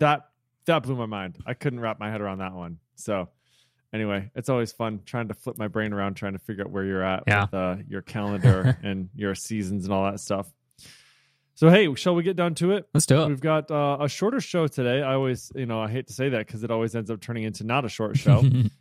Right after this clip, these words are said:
Speaker 1: Uh, but we've got one release here, ten dot nine. We'll start with that. Laravel team has released ten dot nine, several new features and enhancements. Among the changes are named static methods for middlewares, the new H T T P status assertions for feature testing,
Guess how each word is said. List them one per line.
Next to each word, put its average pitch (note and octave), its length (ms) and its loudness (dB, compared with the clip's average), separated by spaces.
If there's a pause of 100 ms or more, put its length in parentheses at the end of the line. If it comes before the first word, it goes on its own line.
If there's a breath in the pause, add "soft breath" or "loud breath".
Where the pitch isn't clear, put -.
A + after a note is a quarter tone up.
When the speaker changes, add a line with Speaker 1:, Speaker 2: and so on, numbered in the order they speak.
(140)
Speaker 1:
Uh, B2 180 2
but B2+ 120 0
we've B2+ 180 0
got C3 340 0
one C#3+ 360 -2
release C#3 340 0
here, D3+ 200 -4
ten E3 280 -4
dot C3+ 220 -2
nine. B2+ 240 -2
We'll C3+ 100 -4
start A#2+ 220 -4
with A#2 160 -2
that. C3 160 0
Laravel C3 280 -2
team C#3 140 -6
has A#2+ 160 -6
released B2 320 -6
ten D3+ 220 -4
dot B2 200 -2
nine, C3 300 -2
several A#2+ 260 -4
new A2 120 -6
features E3 400 -2
and A2+ 80 -2
enhancements. C#3+ 640 -2 (480 soft breath)
Among D#3+ 180 2
the C#3 80 4
changes F3+ 440 0
are A#2+ 120 -2
named C#3 460 -2
static E3 400 -2
methods B2+ 360 -4
for - 120 -10
middlewares, G#2 540 -4 (360)
the B2+ 100 -2
new E3 120 2
H E3+ 220 0
T - 60 -6
T C#3+ 80 -4
P C3 100 -2
status F3+ 480 -2
assertions C3+ 500 -4
for - 100 -18
feature A2+ 280 -8
testing, C3 460 -8